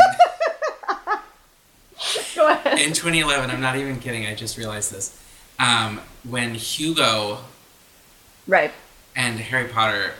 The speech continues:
Speaker 2: both were up for things, and, um, the entire cast of Harry Potter were voted individually for Best Actor or something,
Speaker 1: Mm-hmm.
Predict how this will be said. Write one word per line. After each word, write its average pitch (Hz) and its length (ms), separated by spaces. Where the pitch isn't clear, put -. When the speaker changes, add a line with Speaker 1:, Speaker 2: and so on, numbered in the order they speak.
Speaker 2:
both - 380
were 92 180
up 95 160
for 85 140
things, 82 680
and, 101 460
um, - 280
the 120 100
entire 127 440
cast 113 380
of 110 120
Harry 104 180
Potter 101 280
were 98 100
voted 98 340
individually 98 840
for - 500
Best - 360
Actor 170 460
or 208 60
something, 220 500
Speaker 1:
Mm-hmm. 185 380